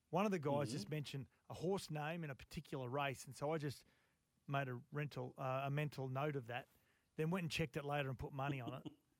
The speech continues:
Speaker 1: And did no research. I just thought, you know, I've, I've just heard, I've just been a bystander. Now, I didn't know whether they were talking about that horse being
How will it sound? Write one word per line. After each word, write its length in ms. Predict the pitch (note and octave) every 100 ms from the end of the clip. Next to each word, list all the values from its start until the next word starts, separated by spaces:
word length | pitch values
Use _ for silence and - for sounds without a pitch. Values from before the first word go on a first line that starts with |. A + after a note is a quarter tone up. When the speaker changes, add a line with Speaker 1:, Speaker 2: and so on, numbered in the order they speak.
| _ _ - -
Speaker 1:
And 340 | D3+ D3+ D#3
did 160 | D3+ E3
no 140 | G3
research. 600 | F#3 D3 C3+ - D3 C#3+
I 60 | D3
just 180 | C#3 -
thought, 200 | C#3 C#3
you 60 | C3
know, 100 | C3
I've, 220 | B2 E3
I've 100 | B2+
just 180 | D3 -
heard, 220 | C#3+ C3+ C3+
I've 60 |
just 180 | D#3 E3+
been 140 | G3+ E3+
a 60 |
bystander. 580 | A#2 C#3+ D3 - D3 C#3
Now, 180 | E3 G3+
I 60 |
didn't 140 | A#3 A3+
know 100 | F3
whether 160 | E3
they 60 | D3+
were 80 | C#3
talking 260 | D3+ C#3+
about 240 | C3+ C3+ C3
that 60 |
horse 200 | G#2+ C3 -
being 240 | C3 B2+